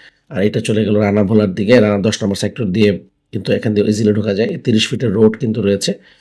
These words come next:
উপর থেকে এরিয়াল ভিউটা আমি আপনাদেরকে একটু দেখিয়ে দিচ্ছি। দর্শক, এখানে আপনিও একটা গর্বিত ফ্ল্যাটের মালিক হতে পারেন।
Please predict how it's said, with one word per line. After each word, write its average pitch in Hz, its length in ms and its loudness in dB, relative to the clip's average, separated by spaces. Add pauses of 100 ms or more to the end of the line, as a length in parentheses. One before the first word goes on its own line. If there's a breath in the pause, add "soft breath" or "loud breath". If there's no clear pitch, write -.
(300 soft breath)
উপর 175 180 2
থেকে 170 280 0
এরিয়াল 131 440 8
ভিউটা 120 320 6
আমি 107 120 2
আপনাদেরকে 98 400 -2
একটু - 160 -8
দেখিয়ে 101 340 -2
দিচ্ছি। 127 260 -6 (240)
দর্শক, 113 380 -2 (220)
এখানে 117 340 2 (760)
আপনিও 123 320 2
একটা 131 160 0
গর্বিত 113 420 4 (800)
ফ্ল্যাটের 117 400 -2
মালিক 113 320 2
হতে 123 180 -2
পারেন। 117 280 2